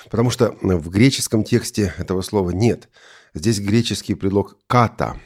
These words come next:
который переводится в данном случае как "к", а, то есть "ведущий к благочестию"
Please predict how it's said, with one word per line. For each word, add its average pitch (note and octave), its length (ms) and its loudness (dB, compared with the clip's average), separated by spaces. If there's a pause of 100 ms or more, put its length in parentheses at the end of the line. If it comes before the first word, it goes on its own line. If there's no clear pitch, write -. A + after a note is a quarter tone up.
(100)
который F#2 380 -4
переводится F2+ 580 -4
в D#2+ 40 -8
данном F#2+ 220 -2
случае F#2+ 380 -6
как - 120 -20 (100)
"к", B2+ 260 0 (460)
а, F#2 220 -2
то - 120 0
есть B2 320 0
"ведущий B2+ 960 -2
к - 60 -16
благочестию" E2+ 920 -6